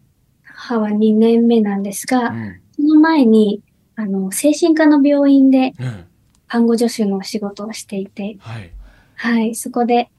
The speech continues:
Speaker 1: そういう場所を作りたいっていう思いが、
Speaker 2: あ、
Speaker 1: はい。
Speaker 2: そうなんだ。障害の持つ方の、そういった、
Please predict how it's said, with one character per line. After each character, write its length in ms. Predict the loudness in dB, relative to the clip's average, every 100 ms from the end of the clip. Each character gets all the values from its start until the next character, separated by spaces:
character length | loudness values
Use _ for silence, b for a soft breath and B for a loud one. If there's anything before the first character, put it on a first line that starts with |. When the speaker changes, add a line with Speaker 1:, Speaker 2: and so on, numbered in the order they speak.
| _ _
Speaker 1:
そ 200 | -8 -2
う 60 | 0
い 160 | 0
う 60 | 0
場 120 | -2
所 180 | -4 -6
を 60 | -6
作 220 | -2 -2
り 140 | 0
た 120 | 0
い 100 | 0
っ 40 | 0
て 140 | -6
い 200 | -4 -4
う 80 | -8 _ -16
思 360 | -8 -6 -4 -6
い 60 | -8 -12
が、 140 | -12
Speaker 2:
あ、 60 | -14 _
Speaker 1:
は 260 | -12 -8 -6
い。 80 | -8
Speaker 2:
そ 220 | -12 -20
う 140 | -14 -12
な 80 | -10
ん 40 |
だ。 60 | -12
障 260 | -8 -8
害 220 | -6 -6 -8
の 100 | -8
持 160 | -8
つ 100 | -10
方 340 | -10 -10 -6 -6
の、 600 | -6 -4 -4 -4 -6 -12
そ 160 | -16 -14
う 60 |
い 40 | -14
っ 20 |
た、 580 | -16 -8 -4 -2 -4